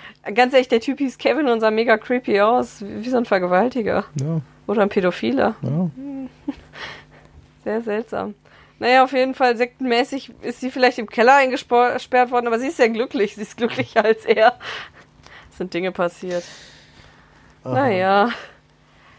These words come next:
Speaker 2: Lassen wir das Ganze einfach mal so stehen.
Speaker 1: Ja, aber das mit dem Gaumenfreude, was es da alles für verschiedene, äh, Essenssachen gibt. Auch diese,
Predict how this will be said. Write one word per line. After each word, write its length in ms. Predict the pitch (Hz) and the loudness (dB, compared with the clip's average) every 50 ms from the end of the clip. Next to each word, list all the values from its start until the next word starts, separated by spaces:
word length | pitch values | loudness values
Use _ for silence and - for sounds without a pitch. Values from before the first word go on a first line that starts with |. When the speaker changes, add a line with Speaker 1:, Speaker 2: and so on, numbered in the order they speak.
| - - | -10 0
Speaker 2:
Lassen 240 | 143 139 127 123 127 | 2 2 2 4 2
wir 80 | 127 | 2
das 140 | 120 117 110 | 2 2 4
Ganze 280 | - 117 113 - 110 104 | 4 2 2 2 -2 -4
einfach 180 | 107 107 117 | -2 -4 -4
mal 140 | 110 107 101 | -6 -6 -6
so 100 | 104 107 | -8 -10
stehen. 320 | - - - 101 101 - - _ _ - - | -12 -10 -8 -8 -8 -8 -12 _ _ -2 2
Speaker 1:
Ja, 80 | 247 | 4
aber 80 | 254 262 | 4 4
das 120 | 262 277 262 | 4 2 0
mit 80 | 254 | -2
dem 140 | 240 226 202 | -2 -2 0
Gaumenfreude, 600 | 196 208 214 240 254 240 208 - 202 196 190 185 | 2 4 4 4 2 0 -4 -2 -2 -2 0 0
was 120 | 190 202 208 | -4 -4 -4
es 80 | 208 | 0
da 100 | - 208 | 2 2
alles 200 | 202 202 214 - | 4 2 0 -4
für 120 | - 202 190 | -6 -10 -8
verschiedene, 1400 | - 202 190 - - - 226 214 214 202 190 190 185 185 190 185 180 170 - - 165 175 175 165 160 156 185 - _ - - - _ _ - | -6 -8 -6 -6 -4 -6 -4 -4 -2 -2 0 2 2 4 4 2 2 0 -2 -4 -2 0 0 0 -2 -4 -6 -10 _ -20 -20 -20 _ _ -2
äh, 40 | - | -2
Essenssachen 540 | 240 - - 226 190 - 185 185 196 202 175 | -2 -2 -2 -8 -4 -2 -2 0 0 -2 -4
gibt. 280 | 185 196 185 - - _ - - - - - - - - - - - _ - | -6 -8 -8 -8 -20 _ -20 -20 -20 -20 -20 -20 -20 -20 -20 -20 -14 _ 0
Auch 180 | - 185 - | 0 0 0
diese, 560 | - 220 226 208 202 220 208 202 208 202 175 | 2 0 2 2 4 4 4 6 4 2 0